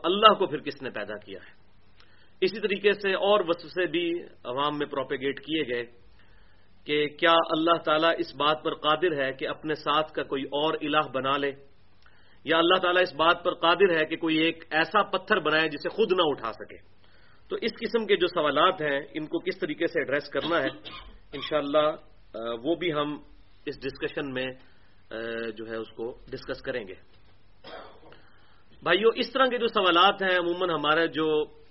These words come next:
پڑھا لکھا طبقہ ہے، جو ینگسٹرز ہیں، ان کے دلوں میں ایسے وسوسے آتے ہیں، اور یہ انسان کا ایک حق ہے کہ اس کے ذہن میں ایسی بات آتی ہے تو اس کا logical answer دیا جائے، کیونکہ قرآن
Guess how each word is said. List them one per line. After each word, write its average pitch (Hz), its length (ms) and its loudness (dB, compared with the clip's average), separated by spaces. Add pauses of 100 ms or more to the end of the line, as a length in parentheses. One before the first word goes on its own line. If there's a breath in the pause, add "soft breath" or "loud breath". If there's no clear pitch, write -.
(220)
پڑھا 175 160 6
لکھا 165 260 -2
طبقہ 147 400 -4
ہے، 127 280 -6
جو 131 100 -6
ینگسٹرز 143 560 -6
ہیں، 120 140 -6 (840 soft breath)
ان 175 160 -2
کے 180 140 0
دلوں 175 340 0
میں 170 180 2
ایسے 151 400 -2
وسوسے 143 420 -4
آتے 143 320 0
ہیں، 143 180 -2
اور 151 440 -2
یہ 160 360 -2
انسان 143 420 -2
کا 165 80 -2
ایک 156 160 -2 (100)
حق 151 180 -2
ہے 123 140 -4
کہ 123 100 -8
اس 131 160 -6
کے 143 120 -4
ذہن 143 400 -2
میں 147 180 -2
ایسی 127 220 -6
بات 127 260 -2
آتی 139 340 -6
ہے 135 280 -6 (480 soft breath)
تو 151 140 -4
اس 160 80 -6
کا 156 160 -2
logical 139 460 -2
answer 139 300 -4
دیا 131 280 -4
جائے، 92 180 -14 (800 soft breath)
کیونکہ 165 180 0
قرآن 170 320 0